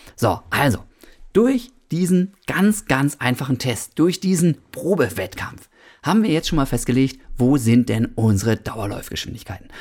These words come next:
Und das wirklich kontrolliert mal, würde ich behaupten, ist auch bei euch, obwohl ihr mir hier schon so lange zuhört und das Ganze schon tausendmal gehört habt, ja, auch bei euch würde ich behaupten, ist in den allermeisten Fällen die Dauerlaufgeschwindigkeit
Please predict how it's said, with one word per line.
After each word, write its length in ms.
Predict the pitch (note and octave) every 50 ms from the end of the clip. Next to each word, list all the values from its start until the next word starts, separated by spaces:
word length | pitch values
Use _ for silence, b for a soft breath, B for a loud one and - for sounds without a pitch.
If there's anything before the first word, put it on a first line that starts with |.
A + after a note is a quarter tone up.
| B B B B B
Und 160 | B G#2 G#2+ -
das 280 | E3 G#3 A3 - - - -
wirklich 380 | C3 E3 F#3+ - F3+ F#3+ -
kontrolliert 460 | - - A#2+ - A2+ A2 A#2+ D#3+ F#3 -
mal, 320 | E3 E3+ E3+ F3 F#3 G#3 -
würde 200 | A2 A2+ C3 D3+
ich 100 | C#3 -
behaupten, 380 | G#2+ - G#2 G#2 A#2 - C3
ist 320 | B2 - - D3+ - - -
auch 120 | A#2 G#2+
bei 180 | - F#2+ E2+ -
euch, 260 | D3 F3+ A3+ - -
obwohl 200 | - A2 A#2+ C#3
ihr 80 | D3 C#3
mir 100 | C3+ B2+
hier 120 | C#3 B2
schon 120 | - G#2
so 60 | G2 G2+
lange 180 | F#2+ - F#2+
zuhört 400 | - - A3 A#3+ A3 A3 G3+ -
und 80 | - A2+
das 100 | G2+ -
Ganze 200 | B2+ B2 - G2+
schon 140 | G2 G#2 F#2+
tausendmal 340 | A#2 B2+ A#2+ G#2+ F#2+ F#2
gehört 220 | F2 G#2 D#3 G#3+ -
habt, 180 | G#3+ G3 -
ja, 140 | - B2 - - B B B B B B B B _
auch 220 | - - A3+ B3 B3
bei 160 | - C3 G#2+
euch 320 | - C#3 D3+ D#3+ C#3+ B2+
würde 140 | A#2+ D#3 F#3+
ich 80 | - -
behaupten, 360 | - - D3+ D3+ B2 - -
ist 120 | G#2 -
in 60 | -
den 160 | G2+ F#2+ - -
allermeisten 460 | C#3+ F3+ F3+ A#2+ A2 A#2+ C3 - C3
Fällen 240 | - G#2+ G#2 G#2 A2+
die 80 | B2
Dauerlaufgeschwindigkeit 920 | - - - - F#2+ F#2 F#2 - - - - - G#2 G#2+ - - C3 C3